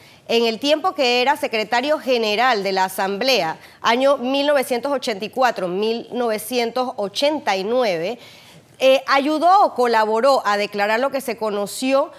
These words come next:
como la declaración de guerra a Estados Unidos, lo que nos costó la invasión a Panamá y el sangriento veinte de diciembre. Las redes sociales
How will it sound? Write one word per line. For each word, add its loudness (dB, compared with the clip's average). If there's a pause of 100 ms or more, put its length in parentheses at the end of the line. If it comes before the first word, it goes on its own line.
(140)
como 2
la 4
declaración -2
de 2
guerra 0
a 2
Estados -2
Unidos, -2
lo -6
que -6
nos -6
costó -2 (300)
la 2
invasión -2
a -2
Panamá 0 (300)
y -2
el 0
sangriento 0
veinte -2
de -2
diciembre. -8 (880)
Las 2
redes 4
sociales -2